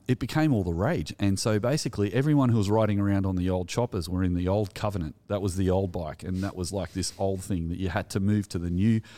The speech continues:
Covenant, the B M X. And so, um, I was pretty keen to get myself a new B M X. And I remember going to my parents and saying, uh, "Mum and Dad, there's this kid at school who's got a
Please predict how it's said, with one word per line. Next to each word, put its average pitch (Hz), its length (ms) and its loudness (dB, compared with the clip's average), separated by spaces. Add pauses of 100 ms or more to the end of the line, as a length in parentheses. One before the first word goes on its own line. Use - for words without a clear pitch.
(160)
Covenant, 82 480 -4
the 90 60 -4
B 95 180 2
M 90 120 2
X. - 320 -4 (360)
And 101 160 0
so, 98 280 2 (160)
um, 95 280 0 (160)
I 113 80 4
was 185 140 4
pretty 117 180 0
keen 107 240 2
to 87 60 0
get - 160 0
myself 95 360 0
a 98 40 2
new 87 180 2
B 80 220 -2
M 95 80 0
X. - 320 -2 (680)
And 107 140 4
I 110 60 6
remember 127 280 6
going 117 240 4
to 98 80 2
my 90 140 0
parents 110 400 0
and 92 100 -4
saying, 90 380 -2 (500)
uh, 98 280 0
"Mum 117 220 4
and 101 80 2
Dad, 107 380 2
there's 101 300 -2
this 98 160 -2
kid - 220 0
at 131 100 0
school 113 580 0
who's 98 220 0
got 95 380 2
a 87 160 -2